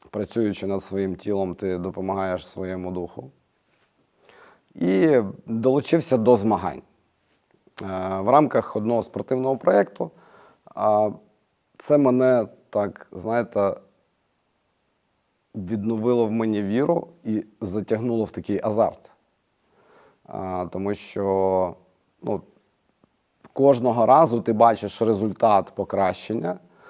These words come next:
ну, типу, своїх результатів, і це тебе затягує.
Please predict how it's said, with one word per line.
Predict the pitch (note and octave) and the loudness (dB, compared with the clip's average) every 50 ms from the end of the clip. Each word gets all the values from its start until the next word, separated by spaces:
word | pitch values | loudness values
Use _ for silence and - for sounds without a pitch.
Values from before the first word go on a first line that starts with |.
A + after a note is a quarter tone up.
| - - _ | -20 -16 _
ну, | - C3+ A#2 | -4 -2 0
типу, | F#2+ A#2 - - A2 | 0 0 -2 -2 -6
своїх | - - A2+ A2+ A2+ A2 G2+ - - | -6 -4 -2 0 0 0 0 -2 -2
результатів, | A2+ G2 F#2 A2 G#2 - - A2 G#2+ F#2+ - - - - _ _ _ _ - - - - - - - - _ _ _ _ _ _ _ _ _ _ | -2 -2 -2 -4 -4 -2 0 0 0 0 -4 -8 -10 -12 _ _ _ _ -20 -20 -20 -20 -20 -20 -20 -20 _ _ _ _ _ _ _ _ _ _
і | - D3 C3+ A#2 | 0 2 2 2
це | - - D3+ D3+ | 4 6 6 6
тебе | - C3+ A2 C3+ | 6 6 6 6
затягує. | A#2+ G#2 A2+ F#2 - A#2 G#2+ F#2+ F2+ E2+ E2 | 6 4 4 4 6 6 6 6 2 -4 -14